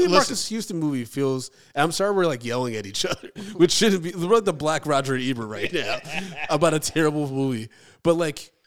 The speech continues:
Speaker 2: every one of these Marcus Houston movies gives first draft energy. Like,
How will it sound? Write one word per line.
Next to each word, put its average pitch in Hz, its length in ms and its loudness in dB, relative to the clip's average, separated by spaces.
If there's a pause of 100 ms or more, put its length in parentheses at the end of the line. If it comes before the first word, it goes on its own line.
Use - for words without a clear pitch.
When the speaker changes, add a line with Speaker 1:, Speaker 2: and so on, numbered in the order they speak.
(340)
Speaker 2:
every 233 320 0
one 190 220 0
of 185 40 2
these 180 160 -4
Marcus 156 300 -4
Houston 135 240 -4
movies 170 400 -4 (340)
gives 156 320 0 (220)
first 147 280 -4
draft 120 400 -4
energy. 104 520 -8 (1200)
Like, 151 260 -2